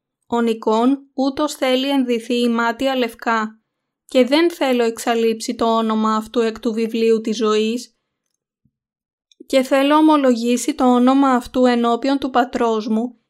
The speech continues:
και ενώπιον των αγγέλων αυτού». Όσοι νικούν τον κόσμο με πίστη στον Λόγο του Θεού, θα ζήσουν αιώνια ντυμένοι την δικαιοσύνη του Θεού ως Άγιοι Του και υπηρετώντας τα έργα του Κυρίου.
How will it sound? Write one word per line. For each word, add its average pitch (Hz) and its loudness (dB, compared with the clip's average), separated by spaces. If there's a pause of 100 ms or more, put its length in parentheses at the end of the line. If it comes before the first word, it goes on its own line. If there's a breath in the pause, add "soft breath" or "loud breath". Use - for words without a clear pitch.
και - -4
ενώπιον 254 2
των 285 0
αγγέλων 233 0
αυτού». 233 -4 (920)
Όσοι 233 -2
νικούν 277 0
τον 285 0
κόσμο 240 0
με 247 2
πίστη 226 -4
στον 254 -2
Λόγο 226 -2
του 269 -6
Θεού, 214 -6 (260)
θα 247 -2
ζήσουν 269 -2
αιώνια 220 0
ντυμένοι 226 0
την 285 0
δικαιοσύνη 240 -2
του 254 -4
Θεού 220 0
ως 247 0
Άγιοι 247 0
Του 214 -4 (320)
και - -6
υπηρετώντας 254 0
τα 262 -4
έργα 233 0
του 254 -6
Κυρίου. 220 -4